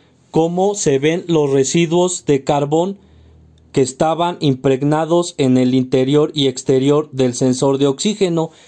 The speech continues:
Y ahora voy a pasar este recipiente para que vean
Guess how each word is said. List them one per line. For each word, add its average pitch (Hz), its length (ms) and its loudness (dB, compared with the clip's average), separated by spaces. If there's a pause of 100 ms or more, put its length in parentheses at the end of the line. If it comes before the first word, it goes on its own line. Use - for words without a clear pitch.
(180)
Y 185 300 -2
ahora 170 500 -2 (320)
voy 160 240 0
a 175 160 -4
pasar 160 480 -4
este 160 380 -2
recipiente 170 880 -2 (520)
para 170 460 -4
que 139 160 2
vean 170 400 -2